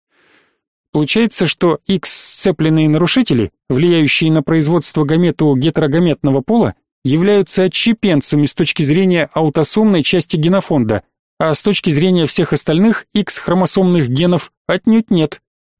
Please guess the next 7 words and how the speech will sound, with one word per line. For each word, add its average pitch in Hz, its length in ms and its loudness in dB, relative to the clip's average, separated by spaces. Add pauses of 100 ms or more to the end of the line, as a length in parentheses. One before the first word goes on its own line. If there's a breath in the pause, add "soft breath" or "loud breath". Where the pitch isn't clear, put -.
Возможность 160 760 0
такой 165 280 0
солидарности 165 800 0
для 135 240 0
генов 139 360 0
половых 147 340 0
хромосом 156 640 0